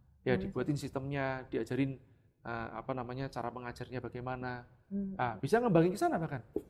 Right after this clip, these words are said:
Speaker 2: Iya,
Speaker 1: Itu
Speaker 2: iya,
Speaker 1: nanti
Speaker 2: iya.
Speaker 1: ya, jangka panjangnya ke sana.
Speaker 2: Heeh.
Speaker 1: Ya.
Speaker 2: Jadi
Speaker 1: <clears throat> Lanjut, apalagi nih produknya misalkan?
Speaker 2: Lagi ya, Mas, ya.
Speaker 1: Kalau sampo jelas ya?
Speaker 2: Mm-mm, sampo
Speaker 1: Sampo
Speaker 2: jelas.
Speaker 1: jelas. Ya,
Speaker 2: Repeat.
Speaker 1: sampo jelas.
Speaker 2: Misalnya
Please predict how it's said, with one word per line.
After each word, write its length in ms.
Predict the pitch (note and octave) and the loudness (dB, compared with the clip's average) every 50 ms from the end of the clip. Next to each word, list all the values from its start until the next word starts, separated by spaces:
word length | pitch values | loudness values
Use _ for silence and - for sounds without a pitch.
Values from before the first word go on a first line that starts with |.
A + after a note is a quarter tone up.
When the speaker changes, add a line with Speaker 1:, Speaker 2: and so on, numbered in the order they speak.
| - - _ _ _ - | -16 -20 _ _ _ -6
Speaker 2:
Iya, 180 | A3+ A3 G#3 G3+ | -4 -2 2 6
Speaker 1:
Itu 120 | C3 D#3+ | 8 10
Speaker 2:
iya, 60 | E3 | 10
Speaker 1:
nanti 200 | D#3 D3 D3 D#3+ D3+ | 10 8 8 6 6
Speaker 2:
iya. 140 | C3 A#2+ B2 | 6 4 4
Speaker 1:
ya, 140 | B2+ - B2+ | 0 -2 -6
jangka 120 | A2+ A#2 | -6 -6
panjangnya 360 | - A#2 A2+ A#2+ B2 B2 B2+ | -6 -6 -6 -4 -4 -6 -6
ke 80 | A2+ - | -6 -8
sana. 180 | A2+ G#2+ G#2 G2 | -10 -14 -10 -6
Speaker 2:
Heeh. 300 | - G3 - F3 F3+ F3 F#3 F#3+ G3 - - | -6 -4 -2 -2 -2 -2 -4 -6 -8 -6 -2
Speaker 1:
Ya. 140 | - A#3 G#3 | -2 0 0
Speaker 2:
Jadi 120 | G3 A3+ - - - - - - _ _ _ | 0 -4 -6 -8 -12 -20 -20 -20 _ _ _
Speaker 1:
<clears throat> 240 | - - E3 D#3 C3 - - - - - | -2 2 2 2 2 0 -6 -20 -12 2
Lanjut, 260 | - D3 D3+ D3+ D#3+ D3+ | 6 8 10 12 12 10
apalagi 320 | - C#3 D#3+ E3 E3 E3 | 10 10 10 10 10 10
nih 140 | F3 C#3+ A#2+ G#2+ | 8 6 4 0
produknya 320 | - C3 B2+ C3 C3 C3 | -2 -2 -2 0 0 -2
misalkan? 300 | B2 A#2 B2+ A2 A2 G#2 - - - - - _ _ _ | -2 -2 -4 -4 -6 -6 -12 -16 -20 -20 -20 _ _ _
Speaker 2:
Lagi 300 | - E3 E3 D#3+ E3+ G3 | 0 2 4 4 4 2
ya, 120 | G3+ F#3 F3 | 2 0 0
Mas, 200 | E3+ E3+ E3+ - | -2 -6 -10 -10
ya. 140 | - E3+ E3+ - - | -10 -10 -10 -10 -2
Speaker 1:
Kalau 180 | - B2+ C3 C#3+ | 2 4 6 8
sampo 260 | - D3 D3 D3+ G#3 G#3+ | 8 8 10 12 12 12
jelas 240 | E3 F#3+ G3+ E3+ | 12 12 12 12
ya? 200 | C#3+ D3+ E3 G3 F#3+ - - - - | 12 12 10 10 8 -2 -10 -12 -10
Speaker 2:
Mm-mm, 240 | - - - G3 F#3 | -4 0 2 4 4
sampo 220 | F#3 F#3+ - - A3 | 4 4 6 6 8
Speaker 1:
Sampo 120 | G#3+ - | 10 10
Speaker 2:
jelas. 80 | D3+ D3 | 12 12
Speaker 1:
jelas. 220 | - C#3+ A#2+ G#2+ - - | 10 10 8 6 2 -2
Ya, 160 | - - B2+ | -2 -2 0
Speaker 2:
Repeat. 100 | - F#3+ | 4 4
Speaker 1:
sampo 180 | F#3+ F3+ C#3 D#3+ | 4 6 6 6
jelas. 240 | D3 D3 C#3+ C3 G#3 | 6 8 8 8 8
Speaker 2:
Misalnya 180 | G#3+ A3+ A#3 | 8 4 2